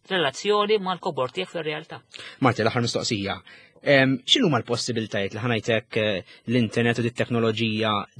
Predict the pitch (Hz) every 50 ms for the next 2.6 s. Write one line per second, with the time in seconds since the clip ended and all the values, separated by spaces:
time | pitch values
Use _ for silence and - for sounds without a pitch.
0 | 113 113 107 117 95 92 - 98 90 87 98 104 101 101 101 104 101 95 - _
1 | - 123 113 107 110 107 107 - - 113 101 - - 104 - - 110 - 123 120
2 | - 110 - - 107 104 101 98 98 - -